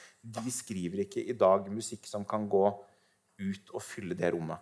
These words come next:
Det skrives jo masse musikk, og det skrives masse bra musikk, både i popmusikk og andre ting. Det er ikke sånn at vi ikke har musikk i våre liv. De fleste av oss har mer, for, alt for mye musikk. Men, men det er dette som er opprøret, at det er egentlig et bredt tema. Det er egentlig bredt. Det er egentlig noe som har vært en hovedstrøm i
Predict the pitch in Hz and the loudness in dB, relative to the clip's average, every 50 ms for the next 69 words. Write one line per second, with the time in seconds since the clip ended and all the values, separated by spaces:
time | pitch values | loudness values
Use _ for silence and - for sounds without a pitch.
0 | _ _ - 123 123 - 151 117 87 - 117 127 127 - - 113 113 110 - - | _ _ -4 -4 -2 0 2 2 2 2 0 -2 -4 -4 -4 -6 -6 -4 -4 -4
1 | - 101 95 98 98 90 95 95 - - 95 87 87 80 82 80 87 90 - 113 | -2 -2 -2 -2 -4 -6 -6 -8 -8 -8 -4 -2 0 0 0 0 -2 -4 -6 -6
2 | 107 - - 85 82 78 - - - - - 85 - 90 - - - 101 90 87 | -8 -6 -6 -4 -4 -4 -4 -8 -12 -16 -14 -12 -12 -12 -10 -8 -8 -8 -8 -4
3 | 95 101 101 95 92 92 101 113 101 92 - 92 - - 87 87 - 85 90 - | -2 0 0 0 0 -2 -4 -6 -6 -4 -6 -6 -6 -4 -4 -4 -2 -4 -4 -8
4 | - 180 - - - - - _ - - - - - - - _ - 110 98 101 | -8 -8 -10 -14 -18 -20 -20 _ -20 -20 -20 -20 -20 -20 -20 _ -6 -2 2 4
5 | 98 98 101 110 127 143 131 117 110 - 104 - - 95 - 95 92 90 87 82 | 4 4 4 4 2 2 2 2 2 2 0 -2 -2 -2 0 0 2 2 2 2
6 | 80 78 82 80 73 80 - 87 67 65 85 - - - 98 85 80 80 82 85 | 2 2 2 0 -2 -2 -4 -2 0 0 -2 -2 -4 -8 -8 -8 -6 -6 -6 -6
7 | 90 95 - - - - _ - - - - - 233 - - 127 127 127 117 131 | -4 -2 -2 -2 -2 -6 _ -20 -20 -12 -8 -8 -8 0 4 4 4 4 4 2
8 | 131 131 127 123 - - - 123 123 127 151 135 - - - 113 104 131 139 123 | 2 2 2 0 -2 4 6 6 8 8 6 2 2 0 -6 -4 -2 0 0 0
9 | - - 90 90 101 110 - 127 123 127 127 - 117 95 82 85 98 110 - 147 | 0 0 2 2 4 4 6 8 6 6 6 4 4 4 6 6 4 4 6 4
10 | 147 - - 139 143 - - - - 151 143 180 196 - - _ - 147 - - | 4 4 4 0 0 -2 -6 2 4 4 4 4 2 -6 -8 _ 2 2 4 4
11 | 120 95 90 90 113 131 - - 170 156 185 202 - - - - - 147 143 135 | 6 6 6 6 6 2 0 -2 0 2 0 0 -2 -6 -14 0 4 4 6 6
12 | 135 143 143 143 135 - 143 131 127 - 139 143 151 143 107 87 92 87 - - | 4 -2 -6 -6 -2 2 4 4 4 4 0 -4 -4 -4 -4 -4 -4 -6 -2 0
13 | 117 113 120 127 127 | 0 2 2 2 2